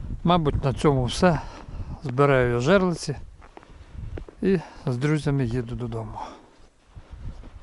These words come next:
Всім кажу, до побачення, всього вам найкращого,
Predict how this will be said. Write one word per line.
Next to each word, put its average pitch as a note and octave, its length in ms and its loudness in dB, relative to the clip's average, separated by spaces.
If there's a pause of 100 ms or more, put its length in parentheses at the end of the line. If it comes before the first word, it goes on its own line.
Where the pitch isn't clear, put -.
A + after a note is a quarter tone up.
(3750)
Всім E3 300 2
кажу, A2+ 360 0 (2500)
до B2+ 140 2
побачення, B2+ 680 0 (920)
всього D3+ 300 2
вам B2+ 180 0
найкращого, A#2+ 640 -4